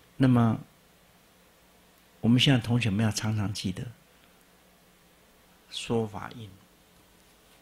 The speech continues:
就是把烦恼结打开。当然，首先要解开自己的烦恼结，因为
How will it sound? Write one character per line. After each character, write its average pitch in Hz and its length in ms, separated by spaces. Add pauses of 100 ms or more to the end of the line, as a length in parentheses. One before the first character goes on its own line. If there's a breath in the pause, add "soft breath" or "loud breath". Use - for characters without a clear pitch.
(1000)
就 151 160
是 123 120
把 104 180
烦 117 300
恼 107 180
结 101 320 (260)
打 - 200
开。 107 320 (1080 soft breath)
当 156 160
然， 135 180
首 117 240
先 127 140
要 143 140
解 110 200
开 120 160
自 117 140
己 104 140
的 95 80
烦 101 200
恼 95 140
结， 98 160
因 165 220
为 165 100